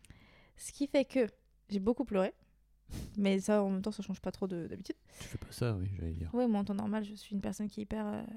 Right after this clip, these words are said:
Speaker 1: Enfin, voilà, que je pleure pas. Et donc, j'ai beaucoup pleuré.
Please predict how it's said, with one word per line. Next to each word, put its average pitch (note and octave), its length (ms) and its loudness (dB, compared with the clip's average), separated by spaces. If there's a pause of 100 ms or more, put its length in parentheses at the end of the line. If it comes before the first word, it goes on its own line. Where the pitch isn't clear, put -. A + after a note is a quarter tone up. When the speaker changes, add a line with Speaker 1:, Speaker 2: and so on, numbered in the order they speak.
(1040)
Speaker 1:
Enfin, G3 180 -4
voilà, F#3+ 140 -4
que G#3 140 -16
je - 60 -16
pleure G3 140 -4
pas. G#3 120 -2 (800)
Et G#3+ 80 2
donc, G#3+ 100 4
j'ai G3 140 4
beaucoup C4+ 240 0
pleuré. G3+ 320 -2